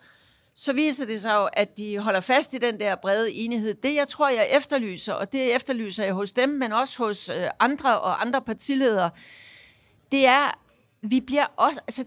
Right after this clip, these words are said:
det hele kommer ikke til at handle om teknologi og power to X og brint og investering og så videre.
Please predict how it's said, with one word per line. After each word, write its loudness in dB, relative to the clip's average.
det 0
hele 2
kommer 0
ikke -2
til -4
at 0
handle 0
om 2
teknologi 0
og 2
power 6
to -6
X -6
og 2
brint 0
og 4
investering 0
og 2
så -10
videre. 0